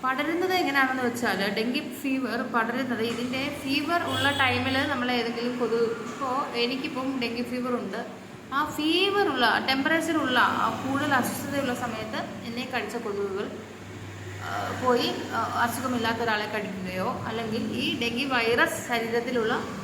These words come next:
ഏതെങ്കിലും ഒരു കൊതുക് നമ്മളെ കടിക്കുകയോ ചെയ്യുമ്പോഴാണ് നമുക്ക്, ആ, ഡെങ്കിപ്പനി ശരീരത്തിൽ, ഡെങ്കി വൈറസ് ശരീരത്തിൽ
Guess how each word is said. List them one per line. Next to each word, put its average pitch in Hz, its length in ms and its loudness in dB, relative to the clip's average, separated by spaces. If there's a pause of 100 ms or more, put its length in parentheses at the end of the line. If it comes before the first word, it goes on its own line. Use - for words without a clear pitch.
(280)
ഏതെങ്കിലും 247 360 0
ഒരു 220 80 2
കൊതുക് 208 400 0
നമ്മളെ 208 220 -4
കടിക്കുകയോ 202 400 -4
ചെയ്യുമ്പോഴാണ് 202 580 0 (1200)
നമുക്ക്, 208 600 -4
ആ, 190 280 -4 (1300)
ഡെങ്കിപ്പനി 226 560 -4 (640)
ശരീരത്തിൽ, 233 500 -4
ഡെങ്കി 254 340 2
വൈറസ് 254 500 4
ശരീരത്തിൽ 240 400 0